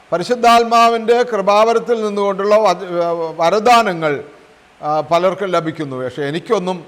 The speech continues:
ലഭിക്കുന്നില്ല. അപ്പോൾ ഞാനിങ്ങനെ ചിന്തിച്ചു, "ദൈവമേ, ഞാൻ ഈ ധ്യാനത്തിന് വരേണ്ട ആവശ്യം ഉണ്ടായിരുന്നോ?" എല്ലാവർക്കും ഓരോരോ കാര്യങ്ങൾ ലഭിക്കുന്നുണ്ട്.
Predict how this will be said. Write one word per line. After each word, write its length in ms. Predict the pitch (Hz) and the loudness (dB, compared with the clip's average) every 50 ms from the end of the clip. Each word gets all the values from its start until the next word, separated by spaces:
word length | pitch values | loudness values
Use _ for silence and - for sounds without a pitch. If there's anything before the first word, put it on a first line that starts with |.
| - - _ _ _ _ _ 139 143 | -20 -20 _ _ _ _ _ -4 0
ലഭിക്കുന്നില്ല. 520 | 156 160 165 175 - 196 170 147 135 123 117 110 - - - _ _ _ _ _ _ _ _ _ _ _ _ _ - | 0 0 0 -2 -4 -4 -4 -4 -6 -8 -10 -12 -14 -18 -20 _ _ _ _ _ _ _ _ _ _ _ _ _ -6
അപ്പോൾ 160 | 156 202 214 196 196 | -4 -2 -2 0 2
ഞാനിങ്ങനെ 460 | 196 214 233 254 240 240 240 233 233 226 226 220 220 | 2 2 2 0 0 0 0 2 2 0 0 -2 -4
ചിന്തിച്ചു, 320 | 208 202 190 208 160 196 208 196 | -6 -6 -6 -6 -4 -2 -2 0
"ദൈവമേ, 340 | 190 196 196 190 190 196 196 185 180 190 - - - _ _ _ - 147 156 | 2 2 2 0 0 0 -2 -2 -6 -10 -16 -20 -20 _ _ _ -6 -2 2
ഞാൻ 160 | 165 180 196 214 226 226 | 2 2 2 2 2 0
ഈ 20 | 226 208 175 - | 0 2 4 4
ധ്യാനത്തിന് 440 | 175 180 190 196 185 151 208 196 190 190 | 4 4 2 0 -4 -8 -4 -2 0 2
വരേണ്ട 300 | 180 185 185 180 175 180 185 175 - - - - - - _ _ _ _ _ _ _ _ _ _ _ _ _ _ _ - 110 127 | 2 2 0 0 2 2 2 0 0 -4 -10 -20 -20 -20 _ _ _ _ _ _ _ _ _ _ _ _ _ _ _ -4 -2 0
ആവശ്യം 440 | 156 170 185 180 - - 196 196 190 180 147 - - - _ _ _ _ - 143 147 | 2 2 2 0 0 2 0 0 0 -2 -6 -16 -20 -20 _ _ _ _ -12 -10 -6
ഉണ്ടായിരുന്നോ?" 640 | 165 165 170 170 180 190 196 185 185 170 143 110 95 - - - _ _ _ _ _ _ _ _ _ _ _ _ _ _ _ _ _ _ _ _ _ _ _ _ _ _ _ _ _ - 147 | -2 2 4 4 4 4 2 0 -4 -6 -8 -10 -12 -14 -20 -20 _ _ _ _ _ _ _ _ _ _ _ _ _ _ _ _ _ _ _ _ _ _ _ _ _ _ _ _ _ -6 0
എല്ലാവർക്കും 540 | 170 190 202 214 214 214 208 214 233 220 214 220 208 | 2 4 4 4 4 2 0 0 -2 -2 0 0 0
ഓരോരോ 320 | 208 208 214 214 214 220 214 180 208 | 2 2 2 2 2 2 2 2 2
കാര്യങ്ങൾ 340 | 196 196 208 208 208 208 208 208 | 2 2 0 -2 -2 -2 0 0
ലഭിക്കുന്നുണ്ട്. 600 | 196 185 196 - 208 196 196 202 196 185 185 | 0 0 -2 -4 -4 -4 -2 -4 -2 0 0